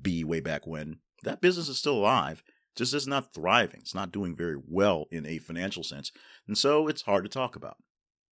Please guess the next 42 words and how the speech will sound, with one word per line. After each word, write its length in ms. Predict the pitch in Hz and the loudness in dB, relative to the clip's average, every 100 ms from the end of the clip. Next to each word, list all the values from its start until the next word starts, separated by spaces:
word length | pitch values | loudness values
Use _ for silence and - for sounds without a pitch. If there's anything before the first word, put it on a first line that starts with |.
| _ _ - | _ _ 0
And 400 | 143 175 180 165 | 4 4 4 0
there 120 | 151 160 | 2 4
have 100 | 151 | 4
been 300 | 156 139 120 | 0 -2 -6
plenty 440 | - 170 - 170 - | -6 -6 -4 -4 2
of 220 | 131 120 | 2 2
significant 420 | 110 131 131 120 | 0 -2 -2 -2
life 300 | 95 104 120 | 4 4 4
changes, 420 | - 78 76 80 | -4 -8 -8 -8
things 360 | - 107 107 90 | -4 -2 -2 -4
in 100 | 95 | -6
the 80 | 90 | -4
world 320 | 85 95 87 | 0 0 0
have 80 | 73 | 0
happened, 360 | 76 67 76 - - - | -2 -4 -10 -14 -20 -4
including 320 | 147 165 107 | 2 2 2
losing 360 | 107 123 104 90 | 2 0 0 -2
some 240 | 92 85 | -4 -6
very 380 | 76 98 107 107 | -2 0 2 0
good 300 | 76 92 - | -2 -6 -6
people 440 | - 127 - 85 87 | -8 -6 -4 -4 -4
in 100 | 76 | -8
my 120 | 76 | -2
life 360 | 90 113 92 - - - - - | 4 4 4 -6 -20 -20 -10 0
that 240 | 98 98 | 2 2
have 240 | 101 92 | 0 -2
made 220 | 95 98 95 | -2 -4 -4
me 120 | 98 | -8
question 400 | - 90 - 82 | -2 -2 -2 -6
a 40 | |
lot 140 | 78 78 | -8 -8
of 60 | |
things 220 | 73 71 | -10 -12
as 80 | - | -8
well. 340 | 98 123 - - _ _ _ _ | -2 -2 -2 -8 _ _ _ _
It's 220 | - - | -4 -4
gonna 160 | - 85 | -4 -6
be 100 | 80 | -4
a 40 | |
real 320 | 78 85 101 98 | -6 -2 0 0
different 300 | 95 95 87 | -2 -4 -4
season 560 | - 180 147 85 80 | -2 -2 -2 -4 -8